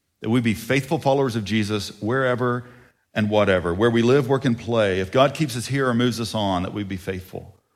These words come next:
Whatever. Whatever we're facing. Difficulty.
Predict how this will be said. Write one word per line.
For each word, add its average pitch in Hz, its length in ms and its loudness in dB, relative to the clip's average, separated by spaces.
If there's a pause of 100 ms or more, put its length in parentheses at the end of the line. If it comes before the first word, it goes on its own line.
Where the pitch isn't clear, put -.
Whatever. 101 640 -2 (500)
Whatever 135 500 4
we're 151 160 0
facing. 113 540 -2 (1200)
Difficulty. 87 840 -2